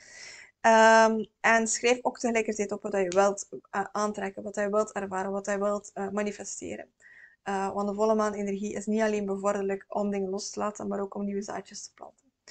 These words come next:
De nieuwe maan natuurlijk nog iets meer, hè, door de donkere energie. Maar, eh,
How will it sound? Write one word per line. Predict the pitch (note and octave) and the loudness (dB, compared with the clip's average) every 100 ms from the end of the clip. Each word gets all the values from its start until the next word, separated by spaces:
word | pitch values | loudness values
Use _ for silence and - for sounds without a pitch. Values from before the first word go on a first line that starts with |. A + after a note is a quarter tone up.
| - - - - - - _ _ _ | -20 -20 -20 -20 -20 -20 _ _ _
De | - G#3+ | -4 0
nieuwe | A3+ A3+ | 0 0
maan | A3+ G#3 | -2 -2
natuurlijk | G3+ G3+ G3 - | -4 -4 -6 -6
nog | G3 | -8
iets | G3 - | -6 -6
meer, | F#3+ F#3+ G#3 | -4 -4 -4
hè, | G#3 G3 | -6 -2
door | F#3+ | -2
de | F3+ | -2
donkere | F#3+ F#3+ - | -2 -2 -6
energie. | - G3 G3 | -8 -8 -6
Maar, | G3 G3+ A3 B3 - | -2 0 0 0 -6
eh, | G#3+ G3+ G3+ G#3 | -6 -4 -4 -6